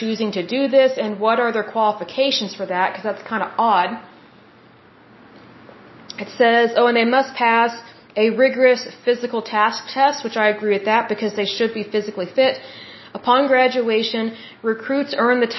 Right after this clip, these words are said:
title of D E A Special Agent. The D E A excludes from consideration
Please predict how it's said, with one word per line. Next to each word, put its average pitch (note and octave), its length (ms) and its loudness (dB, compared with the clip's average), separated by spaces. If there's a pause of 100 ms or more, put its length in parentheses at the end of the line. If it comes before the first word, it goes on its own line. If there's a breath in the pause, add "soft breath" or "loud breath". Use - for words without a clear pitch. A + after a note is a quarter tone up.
title A3+ 260 4
of G3+ 220 2
D - 80 -8 (220)
E - 120 -4 (100)
A G#3 40 4 (260)
Special G3 300 -4
Agent. C#4+ 380 -2 (560 loud breath)
The A#3 140 0 (120)
D - 20 -2 (200)
E C#4 60 2 (120)
A - 20 4 (180)
excludes C4 580 -2
from A3+ 180 -2
consideration A#3 880 0